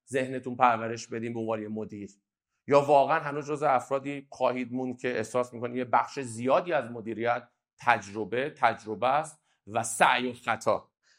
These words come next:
ببینید ما لغت trial and error دیگه نداریم. ما اکسپریمنتیشن داریم در مدیریت.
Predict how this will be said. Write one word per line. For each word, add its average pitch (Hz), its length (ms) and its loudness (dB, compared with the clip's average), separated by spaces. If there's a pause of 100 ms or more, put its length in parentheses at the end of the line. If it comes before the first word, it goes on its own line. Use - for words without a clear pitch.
(180)
ببینید 151 280 4
ما 160 140 4
لغت 156 460 0
trial 131 440 0
and 123 320 -4
error 139 300 -2
دیگه 131 180 -8
نداریم. 131 480 -4
ما 135 260 -2
اکسپریمنتیشن 131 1080 -6
داریم 110 220 -6
در 104 160 0
مدیریت. 95 640 -10